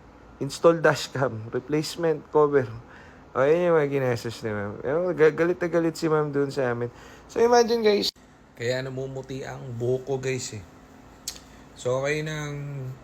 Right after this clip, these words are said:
<clears throat> bahala, mag-isip. Ah, si ma'am lang ang katangi-tanging nag-inquire sa amin na after eight months, biglang nag-message sa amin at ang sabing, sabi niya sa,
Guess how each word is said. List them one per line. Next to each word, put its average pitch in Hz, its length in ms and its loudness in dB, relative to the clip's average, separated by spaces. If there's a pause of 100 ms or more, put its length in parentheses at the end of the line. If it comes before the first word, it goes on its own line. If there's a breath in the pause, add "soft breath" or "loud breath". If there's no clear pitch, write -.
(220)
<clears throat> 117 480 -2
bahala, 110 480 -2 (160)
mag-isip. 117 480 -8 (880 loud breath)
Ah, 104 320 -4 (160)
si 117 240 -8
ma'am 135 240 -4
lang 131 160 -2
ang 123 80 -6
katangi-tanging 110 880 -6
nag-inquire 98 480 -8
sa 92 240 -8
amin 95 160 -12
na 110 160 -6
after 120 240 -8
eight 101 240 -10 (160)
months, 95 560 -12 (240)
biglang 101 320 -8
nag-message 98 640 -8
sa 104 80 -10
amin 95 240 -12
at 82 160 -18
ang 95 80 -10
sabing, 95 400 -8 (1040 loud breath)
sabi 123 320 -4
niya 127 80 -2
sa, 139 100 0